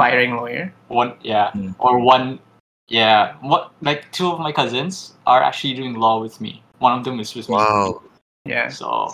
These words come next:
Speaker 3: Jeez.
Speaker 2: that's really
Speaker 3: So, like,
Speaker 1: Yeah.
Speaker 3: it's, like, in the family blood lah, I guess.
Speaker 2: Yeah,
Speaker 1: Yeah, exactly.
Speaker 2: basically,
Speaker 3: What,
Speaker 2: like,
Speaker 3: what happened to you, Ayub?
Speaker 1: Huh?
Speaker 3: What medicine is
Speaker 1: Uh,
Speaker 3: that?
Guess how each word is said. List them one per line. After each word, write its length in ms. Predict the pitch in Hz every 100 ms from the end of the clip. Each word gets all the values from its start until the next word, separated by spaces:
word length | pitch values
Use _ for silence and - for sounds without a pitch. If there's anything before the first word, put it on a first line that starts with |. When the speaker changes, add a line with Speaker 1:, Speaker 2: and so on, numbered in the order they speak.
| 165
Speaker 3:
Jeez. 400 | 180 - - -
Speaker 2:
that's 240 | - -
really 240 | 110 107
Speaker 3:
So, 80 | 104
like, 160 | 104 95 -
Speaker 1:
Yeah. 160 | 117 - _ _ -
Speaker 3:
it's, 80 | 101
like, 140 | 110 117
in 40 |
the 20 | 107
family 300 | 110 110 98
blood 240 | 101 -
lah, 160 | 85 - _
I 60 | 82
guess. 160 | - -
Speaker 2:
Yeah, 160 | 117
Speaker 1:
Yeah, 380 | 123 131 123 123
exactly. 480 | 101 123 113 - 107
Speaker 2:
basically, 0 | 101
Speaker 3:
What, 140 | 123
Speaker 2:
like, 80 | 117
Speaker 3:
what 80 | 127
happened 240 | 131 147
to 80 | 139
you, 80 | 127
Ayub? 240 | 104 107 - _ _ _ _ _
Speaker 1:
Huh? 320 | 139 147 185 - 123
Speaker 3:
What 160 | 143
medicine 320 | 131 143 143 139
is 160 | 139 123
Speaker 1:
Uh, 80 |
Speaker 3:
that? 20 | 104